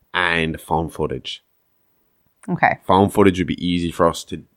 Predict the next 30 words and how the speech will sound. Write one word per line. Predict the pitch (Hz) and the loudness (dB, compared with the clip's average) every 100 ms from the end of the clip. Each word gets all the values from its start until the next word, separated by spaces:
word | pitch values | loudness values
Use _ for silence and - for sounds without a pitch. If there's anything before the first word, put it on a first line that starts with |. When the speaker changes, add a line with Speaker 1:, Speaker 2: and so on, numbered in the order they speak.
| _ | _
Speaker 1:
mess | 82 90 - | -10 -10 -8
around | 87 87 | -8 -6
with. | 85 | -10
And | 82 | -10
they, | 90 92 | -8 -6
they | 101 101 | -6 -6
kind | - 110 | -2 -2
of, | 92 | -2
a | 87 | -2
lot | 98 101 | 2 2
of | 95 | 2
the | 95 | -2
times | 95 95 87 | -2 -2 -8
will | 85 87 | -6 -4
Speaker 2:
Hmm. | 85 | -2
Speaker 1:
leave | 90 85 | -4 -4
stuff | - 92 - | 0 0 2
open | 87 87 87 82 | 0 0 0 -2
to | 92 | 0
interpretation | 80 92 - - 92 87 90 85 | 0 -2 -2 2 2 2 -2 0
where | 82 | 0
we | 80 85 | 0 -2
can | 87 | -4
play | 85 - 90 | -4 2 4
with | 87 | 4
it | 87 | 2
a | 87 | 0
little | 90 82 | -2 -2
bit | - | -4
more. | 85 85 | 0 0